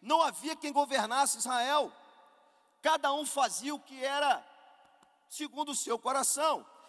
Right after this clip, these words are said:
E o interessante é que Deus era tão misericordioso que Deus levantava heróis.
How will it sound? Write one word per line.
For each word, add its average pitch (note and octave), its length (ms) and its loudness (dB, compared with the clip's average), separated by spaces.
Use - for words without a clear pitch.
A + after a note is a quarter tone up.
E B3+ 60 -6
o C#4+ 40 2
interessante C#4+ 560 -2
é - 20 -6
que B3+ 100 -10
Deus C4 300 2
era C4 180 0
tão - 320 0
misericordioso B3+ 960 -2
que A#3+ 120 -8
Deus C4 220 2
levantava B3 720 2
heróis. C4 840 2